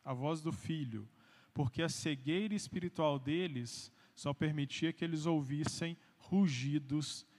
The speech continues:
e rosnados. A luz brilhava diante deles, mas eles estavam incomodados. O Filho falava, mas eles não eram capazes de ouvir.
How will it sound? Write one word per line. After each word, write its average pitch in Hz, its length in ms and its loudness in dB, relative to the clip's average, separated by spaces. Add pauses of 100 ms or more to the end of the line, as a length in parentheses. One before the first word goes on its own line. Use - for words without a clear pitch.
(120)
e 143 60 0
rosnados. 131 1120 -2 (420)
A 135 160 -2
luz 190 400 4
brilhava 185 760 0
diante 190 380 -4
deles, 139 880 -6 (280)
mas 131 200 -2
eles 147 200 -2
estavam 151 540 -2
incomodados. 139 1400 0 (280)
O 151 80 0
Filho 220 500 4
falava, 131 920 2 (240)
mas 127 240 0
eles 143 260 0
não 160 200 0
eram 151 240 0
capazes 127 680 0
de 117 120 2
ouvir. 107 500 0